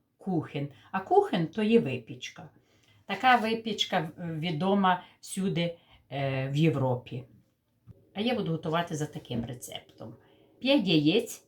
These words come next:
білки треба буде відділити від жовтків, е, двісті п'ятдесят грам муки, сто п'ятдесят грам води, сто п'ятдесят грам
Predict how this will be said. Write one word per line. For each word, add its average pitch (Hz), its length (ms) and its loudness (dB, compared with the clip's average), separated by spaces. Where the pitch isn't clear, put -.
білки 190 340 -2
треба 165 220 4
буде 151 220 2
відділити 156 600 0
від 139 180 -6
жовтків, 226 640 -4
е, 143 760 2
двісті 190 360 0
п'ятдесят 143 500 0
грам 139 260 2
муки, 175 520 0
сто - 340 -6
п'ятдесят 165 560 0
грам 135 480 0
води, 151 560 -2
сто - 300 -10
п'ятдесят 143 520 -2
грам 135 320 -2